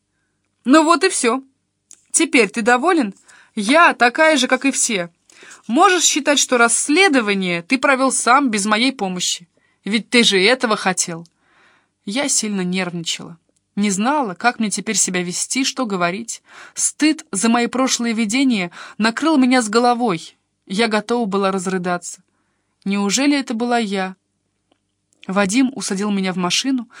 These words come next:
поцеловал и сказал, что пора возвращаться в Москву. Надо хорошенько выспаться, потому что завтра утром ему предстоит допрашивать Тарасова.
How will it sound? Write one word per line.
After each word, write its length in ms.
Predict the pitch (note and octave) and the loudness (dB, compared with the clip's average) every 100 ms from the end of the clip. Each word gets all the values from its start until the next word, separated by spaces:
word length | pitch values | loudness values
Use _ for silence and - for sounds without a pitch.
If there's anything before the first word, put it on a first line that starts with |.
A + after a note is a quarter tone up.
| - - | -20 -10
поцеловал 580 | D#3+ - G#3 G3 B3 D4 | -6 0 2 4 4 4
и 140 | - | 2
сказал, 420 | B3 C4+ B3 G#3+ G3+ | -4 0 2 2 0
что 200 | - G3+ | -2 -2
пора 260 | A#3+ D4 | 0 2
возвращаться 580 | C#4+ A3 G#3 - A3+ A#3 | 2 -2 -2 -2 -2 -2
в 40 | |
Москву. 520 | G#3 G3 - F3 E3+ E3 _ _ - - | -4 -4 -4 -8 -10 -12 _ _ -20 -4
Надо 220 | A3+ A3+ | -2 0
хорошенько 520 | - G3 - F#3 F3+ | 0 0 0 0 -4
выспаться, 560 | F3 C#4 - - - _ _ - - | -4 -4 -6 -10 -12 _ _ -20 -8
потому 260 | - G#3+ | -2 0
что 160 | - A3 | 0 2
завтра 340 | A3 G#3+ A3 | 0 0 0
утром 320 | B3+ D4+ A3+ | 0 2 0
ему 220 | F#3+ G#3 A#3+ | 0 0 0
предстоит 420 | A3+ - G#3+ F#3+ | -2 -2 -2 0
допрашивать 540 | F3+ F#3 F#3+ - F#3 | -2 0 -2 -2 -4
Тарасова. 540 | F#3+ F3+ E3+ - E3 | -4 -2 -4 -8 -12